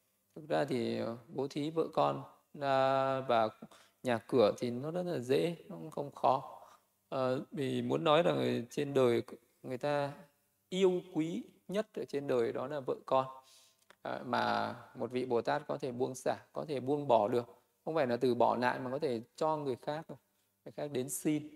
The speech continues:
Như là bây giờ mình có thể bỏ vợ con ở nhà, tự sinh sống với nhau thì xuất gia, thì đó là chuyện dễ. Nhưng mà bây giờ mình có thể có một cái người khác, người đàn ông khác, người ta đến và tôi, à, muốn, à, vợ, ờ, của ông,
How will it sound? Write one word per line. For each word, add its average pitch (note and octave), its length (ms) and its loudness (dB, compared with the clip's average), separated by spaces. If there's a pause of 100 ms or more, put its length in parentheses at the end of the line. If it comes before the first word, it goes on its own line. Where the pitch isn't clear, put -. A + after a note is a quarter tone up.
(180)
Như D3 280 -12
là C3 140 -4
bây B2 140 -4
giờ B2+ 160 0
mình A2+ 140 -6
có B2+ 140 -6
thể B2+ 140 -4 (320)
bỏ G#2 260 0
vợ C#3 260 4
con D#3 300 2
ở C3+ 120 -2
nhà, A#2+ 580 4 (100)
tự C#3 160 -4
sinh D3 220 -6
sống D3 220 -2
với E3 120 -2
nhau D3 320 0
thì B2+ 160 -6
xuất - 180 -8
gia, C3+ 220 0
thì C3+ 140 -6
đó B2 140 2
là D#3 140 -4
chuyện C3+ 200 -6
dễ. G3+ 340 4 (760)
Nhưng E3+ 140 -2
mà C#3 120 6
bây D3 160 6
giờ C3+ 260 8
mình B2 220 -2
có C#3 200 2
thể D3+ 160 0
có C#3+ 220 0
một F3+ 160 0
cái D3+ 100 0
người D#3 260 6
khác, F3+ 300 0 (420)
người C#3+ 100 -10
đàn C3 160 -4
ông D3+ 180 4
khác, F3 160 -2
người D3 140 -6
ta D3+ 140 0
đến C#3 240 2
và D3 60 -4
tôi, D3 300 -2 (440)
à, C#3 160 0
muốn, C#3+ 360 0
à, E3 260 2
vợ, D3 180 -2
ờ, C3+ 500 -2
của B2 80 2
ông, C#3 520 2